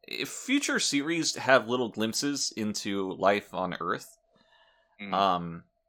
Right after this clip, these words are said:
Speaker 1: Sisko's father operates a restaurant in New Orleans,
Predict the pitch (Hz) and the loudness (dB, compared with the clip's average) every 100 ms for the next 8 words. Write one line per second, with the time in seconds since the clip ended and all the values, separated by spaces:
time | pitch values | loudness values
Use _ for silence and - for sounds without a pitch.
0 | _ _ _ _ _ _ - - - 131 | _ _ _ _ _ _ -8 0 4 4
1 | - 123 110 - 107 113 113 98 101 - | 4 2 2 6 8 8 8 4 4 2
2 | 104 104 92 92 101 - 110 113 127 - | -4 -4 -4 -2 -2 -2 0 2 0 -6
3 | - 101 95 92 95 110 123 135 - | -10 -8 -6 -2 -2 -2 -6 -10 -18